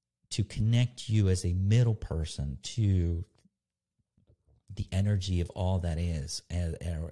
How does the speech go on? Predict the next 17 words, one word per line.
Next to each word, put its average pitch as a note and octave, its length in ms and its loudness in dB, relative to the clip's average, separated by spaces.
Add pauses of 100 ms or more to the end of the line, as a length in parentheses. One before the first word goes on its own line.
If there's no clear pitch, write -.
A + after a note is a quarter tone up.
(120)
say E2 280 -6
a - 180 -12
god D#2 520 -6
or E2+ 140 -8
whatever. D#2+ 460 -4 (4000)
That's A2+ 240 4
a A#2+ 40 -2
program. C3 560 0 (1200)
It's - 140 -4
a G#2+ 40 2
program C3+ 760 2
that's A2 180 0
running G2+ 440 4
on F#2+ 160 4
our F#2 80 2
collective F#2+ 520 -2
computer. - 520 -6